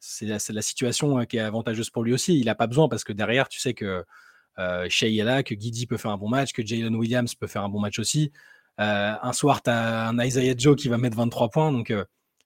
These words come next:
il est vraiment dans un, c'est un fauteuil qui, il faut savoir, euh, exploiter le, la fenêtre qu'il a, hein, mais je trouve qu'il est dans un fauteuil et qu'il l'exploite très bien pour l'instant.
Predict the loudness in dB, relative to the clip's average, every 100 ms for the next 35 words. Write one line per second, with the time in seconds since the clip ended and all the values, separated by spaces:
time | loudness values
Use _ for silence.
0 | -4 2 4 6 4 4 4 2 0 0
1 | -4 -6 0 2 8 8 10 10 8 -4
2 | 0 2 4 6 6 4 2 -2 -6 -4
3 | -4 2 2 2 -2 -2 -4 -4 -2 -2
4 | -4 -4 2 4 4 2 -4 _ _ _
5 | -4 -2 2 4 4 4 2 2 4 2
6 | 2 -4 -6 -6 -10 -8 -8 -6 -8 -12
7 | -12